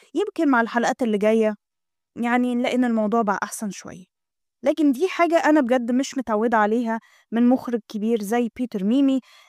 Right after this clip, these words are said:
آه، دكتور بيتر ميمي، إن هو، آم، يبقى فيه بطء في الأحداث أو ملل في الأحداث بالمنظر ده، وإن القصة تكون بتفتقر النهاية، آه، البداية والوسط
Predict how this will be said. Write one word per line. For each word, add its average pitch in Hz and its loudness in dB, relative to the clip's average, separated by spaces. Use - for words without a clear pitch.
آه، 226 2
دكتور 196 -2
بيتر 220 -4
ميمي، 262 0
إن 214 0
هو، 320 2
آم، 240 2
يبقى 214 -4
فيه 285 -4
بطء 233 -2
في - -6
الأحداث 247 -2
أو 226 2
ملل 247 4
في - -8
الأحداث 226 -2
بالمنظر 202 0
ده، 214 -2
وإن 285 6
القصة 285 -2
تكون 262 0
بتفتقر 226 -4
النهاية، 202 -2
آه، 180 0
البداية 214 4
والوسط 196 -2